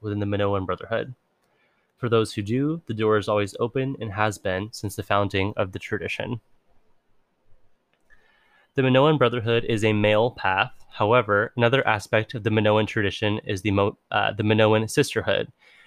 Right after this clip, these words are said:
and it is designed to provide a framework for women to practice in a similar setting, although an all-female one. The Minoan Sisterhood began in nineteen seventy-six.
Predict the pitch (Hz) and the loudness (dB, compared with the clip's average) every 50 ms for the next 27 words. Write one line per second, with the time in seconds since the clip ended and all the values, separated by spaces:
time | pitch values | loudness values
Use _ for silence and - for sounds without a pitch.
0 | _ - 117 110 - 123 120 123 120 110 117 107 117 110 107 110 104 - - 117 | _ -4 -4 -2 0 0 0 0 -2 -2 -2 0 2 2 2 2 0 0 -2 -2
1 | 104 95 107 104 107 104 - - 127 123 120 117 117 113 - - 120 107 101 117 | 0 2 2 2 2 0 0 2 2 2 4 2 2 0 -2 -2 -2 0 0 2
2 | 113 107 104 104 98 107 - - 104 101 95 - - 104 92 - - 117 104 92 | 2 2 2 0 0 -4 -4 -2 -2 -2 -2 -2 -4 -6 -6 -6 -6 -6 -6 -6
3 | - - 139 131 123 117 113 110 110 113 117 110 - - 107 101 101 101 101 104 | -2 0 0 2 4 4 4 2 2 0 -2 -2 -2 -2 0 0 2 0 0 -2
4 | 107 - - - - 107 101 - 101 98 98 101 - 107 - - 101 98 92 - | -4 -6 -8 -2 0 0 2 4 4 4 4 2 0 -2 0 2 2 2 2 0
5 | - 110 101 101 98 92 - 110 113 - 67 - 123 - _ _ _ _ _ _ | -2 -2 0 0 0 -2 -4 -4 -4 -4 -4 -6 -8 -12 _ _ _ _ _ _
6 | _ _ _ _ _ _ _ _ _ _ _ _ _ _ - 123 120 117 120 120 | _ _ _ _ _ _ _ _ _ _ _ _ _ _ -2 0 2 2 4 4
7 | 120 120 113 - - 160 - - - 110 104 107 107 104 113 110 98 107 101 104 | 2 2 0 -2 -4 -6 -6 -6 -6 -4 -2 -2 -2 -2 -4 -6 -4 -2 -2 -2
8 | 107 123 - 113 110 107 - - 123 107 - 117 107 110 120 127 - - 95 92 | -2 -2 -2 -2 -2 -2 0 0 -2 0 0 0 0 0 0 -2 -4 -4 -4 -4
9 | 107 - - - - | -4 -6 -8 -16 -16